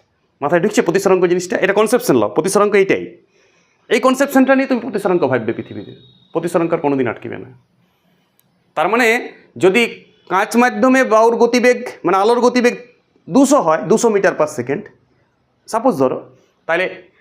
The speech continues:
ওই লাইটটার বাউ মাধ্যমে গতিবেগ কত হবে? তিনের দুই দুই গুণ হবে, তিনশো হয়ে যাবে। কথাটা বুঝতেছো? যদি তেমনি চারের তিন বলতে কী বোঝায়? জ-, জলের প্রতিসরাঙ্ক চারের তিন বলতে কী বোঝাচ্ছে? বাউ মাধ্যমে যদি, জলে যদি তিনশো meter per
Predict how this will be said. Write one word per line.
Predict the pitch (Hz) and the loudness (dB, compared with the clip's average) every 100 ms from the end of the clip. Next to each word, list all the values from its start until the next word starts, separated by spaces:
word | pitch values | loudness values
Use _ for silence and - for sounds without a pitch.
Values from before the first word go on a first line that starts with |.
| _ _ _ _ - | _ _ _ _ 0
ওই | 233 285 262 | 2 2 2
লাইটটার | 262 269 269 277 254 | 0 0 0 0 2
বাউ | 208 262 | 2 2
মাধ্যমে | 302 247 277 | 2 2 2
গতিবেগ | 254 240 196 190 | 2 2 0 0
কত | 151 | 0
হবে? | 127 117 | -2 -2
তিনের | 196 208 175 | 0 0 0
দুই | 196 | 0
দুই | 180 | 0
গুণ | 139 131 | 0 -2
হবে, | 95 95 _ _ _ _ _ _ _ _ _ - | -4 -10 _ _ _ _ _ _ _ _ _ -4
তিনশো | 190 - | -2 -2
হয়ে | 107 98 | -4 -6
যাবে। | 90 - | -12 -8
কথাটা | 156 233 | -4 -2
বুঝতেছো? | 254 143 - 120 _ _ _ _ 123 | -4 -6 -10 -14 _ _ _ _ -6
যদি | 165 190 185 - - | -2 -2 -4 -16 -8
তেমনি | 190 202 220 | -2 2 2
চারের | 185 220 254 262 | 2 0 0 0
তিন | 262 247 | 0 2
বলতে | 254 269 | 0 2
কী | 285 | 2
বোঝায়? | 220 170 151 131 - - | 4 4 2 -4 -10 -14
জ-, | 131 131 | -12 -6
জলের | 151 208 247 | 0 2 2
প্রতিসরাঙ্ক | 247 226 240 247 247 | 0 -2 0 0 2
চারের | 240 247 | 0 0
তিন | 247 247 | 0 2
বলতে | 247 247 | 0 0
কী | |
বোঝাচ্ছে? | 226 170 127 - - - _ _ _ _ _ _ - | 0 0 -2 -8 -16 -16 _ _ _ _ _ _ -2
বাউ | 170 254 | 0 2
মাধ্যমে | 262 214 262 262 | 0 0 2 2
যদি, | 240 240 233 | 0 0 2
জলে | 196 233 277 269 | 2 4 4 4
যদি | 262 262 | 2 0
তিনশো | 277 294 294 | 2 2 4
meter | 294 262 254 | 4 4 2
per | 247 | 0